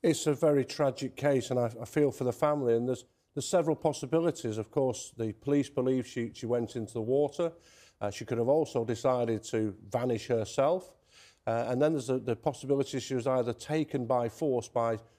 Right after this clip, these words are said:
somebody who either didn't know her or some, somebody who she did. They're the, they're the four things the police will be looking for. Uh, and they seem to be, uh, going on the theory that she, uh, was, fell into the river. But I,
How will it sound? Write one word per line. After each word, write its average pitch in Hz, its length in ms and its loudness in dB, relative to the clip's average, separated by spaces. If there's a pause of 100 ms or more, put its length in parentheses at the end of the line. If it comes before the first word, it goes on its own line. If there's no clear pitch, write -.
(100)
somebody 131 280 0
who 123 120 4
either 120 200 2
didn't 160 280 0
know 113 180 4
her 123 80 6
or 127 280 2
some, 135 280 -2 (520)
somebody 147 380 2
who 147 140 4
she - 160 -6
did. 170 300 0
They're 170 140 4
the, - 100 0
they're 180 200 2
the 175 60 2
four 175 280 2
things 151 280 0
the 131 80 0
police 143 320 0
will 127 60 0
be 131 100 2
looking 156 360 0
for. - 300 -6 (540)
Uh, 135 280 2
and 135 160 2
they 139 100 4
seem 180 380 2
to - 140 -4
be, 127 380 2
uh, 120 80 0
going 135 280 4
on 131 120 2
the 120 80 0
theory 135 400 4
that 110 200 -2
she, 113 340 -2 (420)
uh, 95 300 -4 (560)
was, 117 160 -4
fell 139 240 2
into 120 200 -2
the 117 100 0
river. 160 360 2 (360)
But 165 100 4
I, 156 160 -2